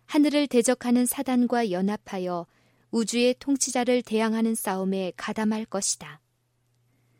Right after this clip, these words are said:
미고의 지상의 모든 거민들은 어느 한편을 택하여 하늘의 정부를 위하든지 그렇지 않으면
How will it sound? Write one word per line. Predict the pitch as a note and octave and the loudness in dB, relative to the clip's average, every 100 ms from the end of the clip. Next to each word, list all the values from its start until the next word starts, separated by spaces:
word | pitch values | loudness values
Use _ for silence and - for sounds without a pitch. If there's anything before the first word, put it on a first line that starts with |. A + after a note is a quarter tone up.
| _ _ _ | _ _ _
미고의 | - A#3+ C4 C4 C4+ | 2 4 6 6 6
지상의 | - B3 C4 C#4 | 4 2 4 4
모든 | A#3+ A3 B3 C#4 C#4 | 4 4 6 4 4
거민들은 | A#3 A3 A3 G#3+ G3+ A3 E3+ - _ _ _ - | 4 4 4 2 0 0 0 -6 _ _ _ 0
어느 | G#3 A3 | 4 4
한편을 | B3 - D4 D#4 C#4 C#4 | 2 -2 -2 2 2 2
택하여 | - C4 A#3 G#3+ F3 E3 - _ _ _ | -2 -8 -4 -4 -4 -6 -12 _ _ _
하늘의 | - A#3+ A#3+ A#3 | 2 4 6 2
정부를 | A3+ G#3 G#3+ A3 G#3+ | 2 0 2 2 2
위하든지 | G3 G#3 G3+ G3 F#3 - F3+ E3+ _ _ _ | 0 -2 -2 -2 -2 -2 -4 -6 _ _ _
그렇지 | - A#3 A3+ A#3 | 0 0 0 0
않으면 | G#3 G#3 A3 A3 F#3 | 0 0 0 0 -2